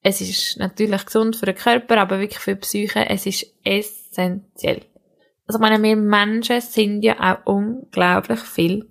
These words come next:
drinnen. Mir ist das letzte Mal wieder bewusst worden, also klar, es kommt auf den Job drauf an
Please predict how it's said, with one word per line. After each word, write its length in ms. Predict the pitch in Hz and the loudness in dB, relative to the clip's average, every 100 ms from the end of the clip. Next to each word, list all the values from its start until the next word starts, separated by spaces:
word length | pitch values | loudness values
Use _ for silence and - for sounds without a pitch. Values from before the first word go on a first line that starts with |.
| - | 0
drinnen. 440 | 175 170 - - _ _ | 0 0 -6 -10 _ _
Mir 100 | 208 | -2
ist 100 | 220 | 0
das 120 | 226 | 0
letzte 360 | 214 202 220 - | 2 2 0 -2
Mal 100 | 277 | 0
wieder 120 | 254 | 2
bewusst 440 | 208 180 196 226 233 | 2 2 0 0 2
worden, 280 | 240 254 269 - - _ _ _ _ _ _ _ _ _ _ _ _ _ _ _ _ - | 4 4 0 -10 -20 _ _ _ _ _ _ _ _ _ _ _ _ _ _ _ _ -6
also 300 | 202 214 214 | -2 -2 -2
klar, 380 | - 233 208 185 | 0 4 6 4
es 160 | 196 | 0
kommt 180 | - 214 | 0 -2
auf 80 | 196 | -2
den 140 | 190 | -2
Job 260 | 226 226 226 | 2 2 2
drauf 180 | 285 269 | 0 4
an 280 | 254 269 | 4 2